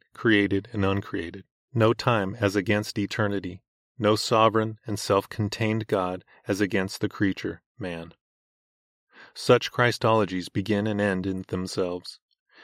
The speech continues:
They have no reference to either the biblical God or biblical man, and surely none to the biblical Jesus. They operate in an existentialist void,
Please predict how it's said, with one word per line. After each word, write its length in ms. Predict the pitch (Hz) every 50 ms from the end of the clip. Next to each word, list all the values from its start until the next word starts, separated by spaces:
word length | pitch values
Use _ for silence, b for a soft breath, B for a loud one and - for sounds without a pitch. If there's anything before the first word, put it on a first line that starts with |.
| b b
They 100 | - 107
have 100 | 104 101
no 160 | 113 113 113
reference 480 | 120 117 120 120 - - 107 98 - -
to 120 | - 101 104
either 240 | 104 107 101 104
the 140 | 92 95 95
biblical 440 | 87 107 110 107 127 123 - 135 127
God 320 | - 123 120 120 120 120 B B B B -
or 80 | 101
biblical 440 | 90 101 101 95 104 107 - - 95
man, 380 | 95 95 95 92 87 85 87 - _ _ _ _ b b b b
and 140 | - 104 101
surely 380 | - - 120 117 110 104 101 95
none 320 | 95 101 101 98 98 92
to 100 | - 104
the 100 | 92 95
biblical 460 | 87 95 95 92 98 92 - 101 101
Jesus. 640 | 90 - 101 95 92 82 92 95 95 - - - _ _ _ _ _ _ _ _ _ _ _ _ _ _ b b b b b -
They 140 | 117 110 107
operate 520 | 104 110 117 - - 113 104 98 101 117
in 200 | 127 113 107 98
an 100 | 95 95
existentialist 1000 | 98 101 104 104 - 113 110 - - - 107 101 101 - 104 95 92 87 - -
void, 440 | 101 95 95 92 90 87 85 -